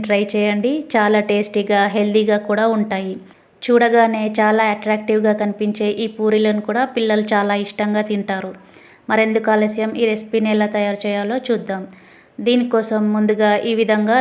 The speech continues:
రెండు నార్మల్ సైజు బీట్రూట్ని తీసుకొని పైన ఉండే చెక్కును తీసేసి ఈ విధంగా చిన్న చిన్న ముక్కలుగా కట్ చేసుకొని మిక్సీలో వేసి ఫైన్ పేస్ట్ లాగా చేసి పక్కన పెట్టుకోవాలి. ఇప్పుడు ఒక బౌల్లోకి గోధుమ పిండిని తీసుకొని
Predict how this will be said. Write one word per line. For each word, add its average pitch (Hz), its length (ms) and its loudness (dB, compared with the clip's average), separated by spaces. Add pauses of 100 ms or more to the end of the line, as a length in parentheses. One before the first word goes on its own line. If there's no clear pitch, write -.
రెండు 214 200 0 (120)
నార్మల్ 208 420 -2
సైజు 208 320 0 (280)
బీట్రూట్ని 214 580 2
తీసుకొని 214 420 -2 (560)
పైన 226 200 2 (100)
ఉండే 226 160 2 (100)
చెక్కును 214 380 -2
తీసేసి 214 440 -2 (120)
ఈ 254 120 2
విధంగా 208 320 0 (100)
చిన్న 208 140 0 (100)
చిన్న 214 140 -2 (100)
ముక్కలుగా 208 480 0
కట్ 202 220 -4
చేసుకొని 208 420 -2 (520)
మిక్సీలో 226 480 2
వేసి 208 300 0 (240)
ఫైన్ 226 360 2
పేస్ట్ 220 340 -2
లాగా 208 240 -2 (280)
చేసి 214 260 -2 (100)
పక్కన 220 340 -2
పెట్టుకోవాలి. 185 560 -6 (680)
ఇప్పుడు 226 240 2 (120)
ఒక 220 100 2 (100)
బౌల్లోకి 220 520 2 (460)
గోధుమ 220 260 2 (100)
పిండిని 214 360 2
తీసుకొని 208 380 -2